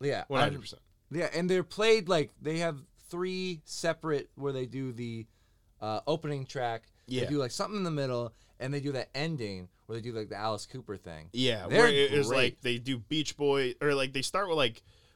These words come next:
Speaker 2: doo-wop, whatever, and then they do, like, the Beach Boys thing where the car explodes.
Speaker 1: Yeah.
Speaker 2: Then they come back, and now their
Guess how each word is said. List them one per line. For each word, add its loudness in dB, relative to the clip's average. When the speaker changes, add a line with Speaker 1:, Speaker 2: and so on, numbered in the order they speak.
Speaker 2:
doo-wop, 8
whatever, 2
and 0
then 2
they 2
do, -2
like, -2
the -10
Beach -6
Boys -2
thing -2
where -4
the -10
car -2
explodes. -4
Speaker 1:
Yeah. 0
Speaker 2:
Then -4
they 2
come 0
back, 0
and -4
now -2
their -4